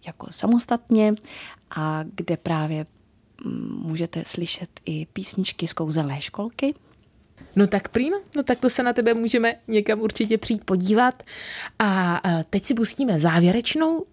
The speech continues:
Speaker 1: Ano.
Speaker 2: písničku od tebe,
Speaker 1: Mhm.
Speaker 2: ale než to uděláme, tak já jenom připomenu, že příští sobotu a neděli od sedmnácti hodin nebo kdykoliv potom na našem webu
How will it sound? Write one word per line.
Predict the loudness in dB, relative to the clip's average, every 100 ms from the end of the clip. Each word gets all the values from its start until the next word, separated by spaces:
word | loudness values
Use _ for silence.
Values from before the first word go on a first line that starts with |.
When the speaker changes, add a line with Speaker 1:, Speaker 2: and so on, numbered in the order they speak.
| _ -4
Speaker 1:
Ano. | 2
Speaker 2:
písničku | 4 6 4 2 0 0
od | 0 0
tebe, | 2 2 4
Speaker 1:
Mhm. | 4
Speaker 2:
ale | 6 4 2
než | 0 0
to | 0
uděláme, | 2 4 4 2
tak | 0 2
já | 2
jenom | 2 0
připomenu, | 0 0 0 2
že | 2 0 2
příští | 2 4 2
sobotu | 2 2 2 2
a |
neděli | 0 2 2
od | 2
sedmnácti | 0 2 0 0 -2
hodin | 2 4 4
nebo | 4 2
kdykoliv | 2 2 0 0
potom | -2 -2
na | -4
našem | -6 -10 -12
webu | -2 2 4